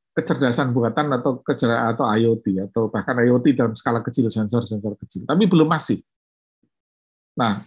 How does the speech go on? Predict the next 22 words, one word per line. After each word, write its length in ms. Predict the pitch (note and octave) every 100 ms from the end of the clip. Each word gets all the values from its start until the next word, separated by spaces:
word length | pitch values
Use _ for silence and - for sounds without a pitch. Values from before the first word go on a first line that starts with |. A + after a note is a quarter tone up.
| _
<clears throat> 760 | - C3+ G#2 _ _ _ _ -
kenapa? 260 | D3 F#3 F3+
Karena 320 | E3 D#3+ E3+
waktu 160 | F3
itu 160 | D#3+ G3
teknologinya 480 | F3 C#3 C3+ F3+ E3+
masih 160 | E3+
analog, 400 | C#3+ E3+ D#3+ C3 - _ _ _ _
jadi 160 | B2+ C3+
mekatroniknya 580 | C#3 B2+ A#2+ B2 B2 D#3
masih, 540 | D3+ A2+ C#3+ B2+ B2 B2 _ _ _ _
mesin-mesinnya 560 | - - B2 B2 B2 A#2+
masih 240 | C3+ A#2+
bergerak 400 | A#2+ A#2 A#2+ A2+
secara 240 | A#2 A#2 G#2+
analog, 320 | A#2 A#2+ C3 B2+
meskipun 560 | A#2 A#2 D#3 D3 C3+
bisa 240 | - A#2 A#2+
diprogram 480 | A#2+ B2 A#2+ C#3 B2+
dengan 320 | G#2 G#2+ A2 A2+ _ _ _ _
pemrograman 640 | - A2 A2 A2+ G#2 G#2 A2
komputer. 480 | A#2 B2 B2 F2+